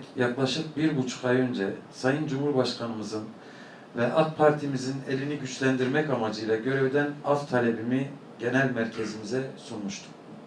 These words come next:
On üç Mart iki bin yirmi üç tarihinden bu yana büyük bir onur ve şerefle yürüttüğüm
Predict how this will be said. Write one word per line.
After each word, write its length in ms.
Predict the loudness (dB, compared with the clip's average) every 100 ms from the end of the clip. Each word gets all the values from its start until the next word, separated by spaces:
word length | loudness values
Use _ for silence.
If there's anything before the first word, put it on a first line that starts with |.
| -8 -2 -2 2
On 160 | 2
üç 160 | 2 4
Mart 260 | 4 4
iki 180 | 0 -4
bin 80 | 0
yirmi 240 | 2 2
üç 120 | 0 2
tarihinden 540 | 4 6 4 2 0
bu 80 | 2
yana 320 | 0 0 0
büyük 260 | 0 0 0
bir 160 | -2
onur 320 | 0 0 0
ve 80 | 0
şerefle 440 | -2 -2 -2 -4 -6
yürüttüğüm 500 | -6 -8 -4 -2